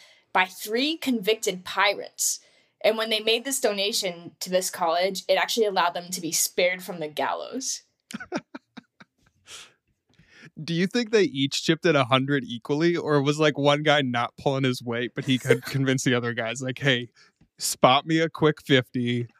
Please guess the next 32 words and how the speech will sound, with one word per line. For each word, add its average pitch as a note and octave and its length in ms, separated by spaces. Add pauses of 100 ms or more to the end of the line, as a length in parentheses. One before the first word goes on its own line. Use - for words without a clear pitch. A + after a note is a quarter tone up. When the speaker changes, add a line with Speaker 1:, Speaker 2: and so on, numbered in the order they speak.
Speaker 2:
I've B2 240
got C#3 260
fifty. B2+ 480
I'm B2+ 220
good B2 260
for B2+ 140
the A#2+ 160
other A2+ 240
fifty," - 540
you C#3 140
know? C3+ 280 (1040)
Speaker 1:
I, D4+ 360 (720)
I A#3+ 220
don't D#4+ 200
know B3 180
enough G#3 340
about G#3+ 320
pirates G#3 420
to A3+ 80
know G#3 160
for G#3 160
sure, F#3+ 400
but F#3 360
I'm A#3+ 280
hoping G3+ 420
they F3 240
at E3+ 100
least A#3+ 280
all E3+ 140
chipped F#3 220
in E3+ 100
equally. D#3+ 640